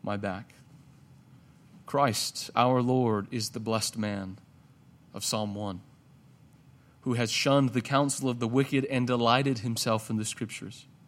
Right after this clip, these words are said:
He, and he alone, is the tree firmly planted by streams of water, the tree of life,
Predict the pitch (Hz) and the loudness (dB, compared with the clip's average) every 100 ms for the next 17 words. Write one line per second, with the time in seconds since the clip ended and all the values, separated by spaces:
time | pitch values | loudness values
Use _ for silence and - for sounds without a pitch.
0 | - - - - - - 170 190 151 104 | -20 -20 -20 -20 -20 -4 2 4 4 2
1 | 95 - - - - - - 143 147 180 | -4 -16 -20 -20 -20 -6 0 4 6 6
2 | 165 156 175 160 139 139 127 135 - - | 6 6 8 6 6 4 4 2 2 2
3 | 143 147 120 - 139 156 156 139 120 - | 4 4 2 4 4 6 6 4 4 2
4 | 143 139 139 123 120 113 - 139 151 135 | 2 2 0 2 4 4 2 4 4 4
5 | 127 120 127 139 131 95 - - - - | 0 2 4 6 4 -2 -12 -20 -20 -20
6 | - - - - - - - 131 117 170 | -20 -20 -20 -20 -20 -20 -6 -2 2 6
7 | 160 156 127 139 123 - - | 6 6 4 4 2 0 -8